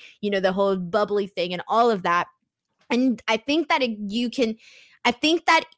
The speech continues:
it might be a sense where you're probably looking for things or, you know, trying to make these connections of, "Oh, they're stealing content or stealing ideas," because you can kinda do it on the other end too. 'Cause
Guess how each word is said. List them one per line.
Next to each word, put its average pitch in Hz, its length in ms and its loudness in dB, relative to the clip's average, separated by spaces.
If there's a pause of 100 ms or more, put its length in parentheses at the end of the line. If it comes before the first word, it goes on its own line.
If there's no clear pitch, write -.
(380)
it 226 120 2
might 247 460 2
be 240 400 -2
a 226 60 -2
sense 208 380 -2
where 220 120 0
you're 202 160 -2
probably 196 840 -2
looking 208 560 -2
for 285 200 -6
things 294 540 -4
or, 208 220 2
you 196 180 -4
know, 202 80 -4
trying 214 240 -2
to 208 60 0
make 202 280 -2
these 214 140 -8
connections 196 640 -4
of, 185 200 -2
"Oh, 196 360 4 (360)
they're 214 440 6
stealing 202 460 -2
content 190 600 2
or 175 80 -2
stealing 196 400 -2
ideas," 214 460 0
because 233 500 0
you 226 160 -2
can 277 200 -2
kinda 302 360 -2
do 247 200 0
it 233 80 6
on 208 180 0
the 196 140 -6
other 214 340 0
end 196 280 -2
too. 247 440 -2
'Cause 240 160 -2